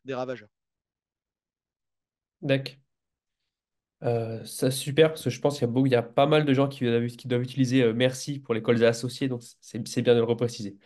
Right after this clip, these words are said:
Speaker 1: Bah, c'est, c'est, je dis pas que ça marche pas, c'est qu'on a eu du mal, enfin, on n'a pas, euh, voilà, on, on n'a pas, euh, scientifiquement, on l'a pas démontré.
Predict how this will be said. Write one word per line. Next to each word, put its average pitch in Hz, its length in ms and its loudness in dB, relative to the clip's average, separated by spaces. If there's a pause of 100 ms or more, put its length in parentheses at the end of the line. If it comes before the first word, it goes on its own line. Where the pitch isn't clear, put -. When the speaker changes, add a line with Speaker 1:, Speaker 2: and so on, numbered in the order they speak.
(560)
Speaker 1:
Bah, 180 160 0
c'est, - 340 -14
c'est, 202 140 -12
je - 60 -12
dis 214 80 -4
pas 269 100 6
que 247 60 2
ça 220 100 0
marche 208 220 -4
pas, 240 200 0
c'est 196 140 -10
qu'on 175 140 -10
a 175 80 -4
eu 170 60 -10
du 139 100 -16
mal, 190 240 4
enfin, 156 200 2
on 165 40 2
n'a 160 120 -2
pas, 165 640 4
euh, 143 40 -2
voilà, 131 200 -4
on, 127 120 -12 (100)
on - 20 -8
n'a 143 120 -4
pas, 170 320 4
euh, 135 140 0
scientifiquement, 185 540 0
on 220 40 6
l'a 196 120 6
pas 175 120 2
démontré. 156 400 -2